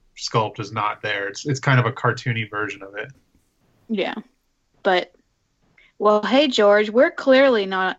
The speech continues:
Speaker 2: you know, we're totally <laughs>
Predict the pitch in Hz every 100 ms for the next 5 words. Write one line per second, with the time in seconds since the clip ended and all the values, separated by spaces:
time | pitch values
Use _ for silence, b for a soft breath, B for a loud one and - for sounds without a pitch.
0 | _ 214 196 156 180 _ _ - _ 226
1 | 247 - 220 220 233 214 269 233 208 208
2 | 247